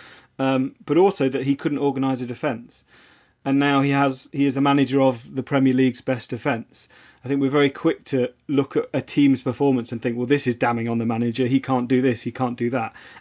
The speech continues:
Actually, sometimes it just needs to be better circumstances. And Newcastle are a really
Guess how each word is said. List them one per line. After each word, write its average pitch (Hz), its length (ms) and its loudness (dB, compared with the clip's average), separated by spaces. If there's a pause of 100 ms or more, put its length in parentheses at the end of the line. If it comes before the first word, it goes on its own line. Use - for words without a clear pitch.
Actually, - 340 2
sometimes 123 600 0
it 143 80 0
just 139 240 -4
needs 127 160 0
to - 60 -12
be 123 260 0 (180)
better 131 540 -4
circumstances. 120 800 -4
And 123 160 0 (400)
Newcastle 143 440 2
are 127 140 8
a 127 60 4
really 131 220 6